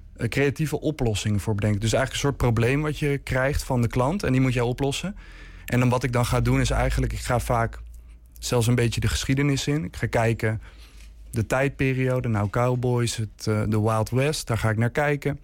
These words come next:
Ik ga kijken naar verschillende dingen zoals, nou ja, de slangen. Dus ik ga kijken wat voor slangen leeft in die omgeving.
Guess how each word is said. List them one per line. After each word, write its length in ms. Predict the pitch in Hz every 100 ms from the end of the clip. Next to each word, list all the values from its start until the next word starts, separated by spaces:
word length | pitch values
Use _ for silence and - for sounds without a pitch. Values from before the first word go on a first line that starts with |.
| - - - - -
Ik 80 |
ga 100 | -
kijken 360 | 110 117 117 117
naar 320 | 117 117 117 -
verschillende 540 | - - - 131 120 117
dingen 240 | 117 117
zoals, 560 | 110 117 117 113 - - - - - - -
nou 140 | 117
ja, 60 | 113
de 60 |
slangen. 480 | 110 143 139 160 165
Dus 160 | 120 -
ik 100 | -
ga 80 |
kijken 340 | 117 120 117 117
wat 140 | 120
voor 140 | - 120
slangen 320 | 127 120 117
leeft 280 | 117 120 127
in 80 |
die 80 | 117
omgeving. 720 | 117 - 131 139 135 135 139